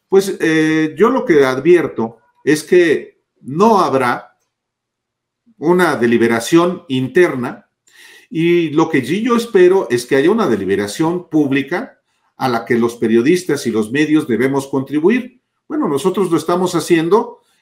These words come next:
en este mismo momento, Romina y Dani, eh, platicando sobre lo que es, lo que ha sido el pan, lo que es el pan hoy,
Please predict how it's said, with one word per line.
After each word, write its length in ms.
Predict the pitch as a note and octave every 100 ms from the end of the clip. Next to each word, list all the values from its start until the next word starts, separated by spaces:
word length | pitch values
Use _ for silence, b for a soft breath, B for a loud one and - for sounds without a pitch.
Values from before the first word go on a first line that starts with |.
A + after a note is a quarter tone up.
| -
en 140 | B2+
este 220 | F3 F3+
mismo 320 | E3 F3 E3 D#3
momento, 720 | D3+ D#3 D#3 D3+ F#3+ F3 C#3+
Romina 540 | B2 B2+ D#3 F3 D3+
y 120 | A#2+
Dani, 480 | B2 B2 D#3 G#3+ - _ _ _
eh, 580 | G#2+ G#2+ G#2 G2+ F#2+ - _
platicando 640 | B2+ B2+ C3+ D3 D3 D#3+ E3
sobre 380 | B2+ G#2+ G#2+
lo 200 | G#2 G#2+
que 280 | G#2+ A#2+ C3+
es, 420 | D3+ - - _ _ _
lo 240 | - A2 A2
que 100 | E3
ha 80 |
sido 280 | F3+ F3 D3
el 140 | A2+ A2
pan, 420 | C#3 F3 A3 - _ -
lo 260 | A2 A2+
que 460 | - G#2+ G#2+ G#2 G2
es 260 | E3 A3 A3
el 140 | C3
pan 260 | - B2 A#2
hoy, 280 | A#2+ D3+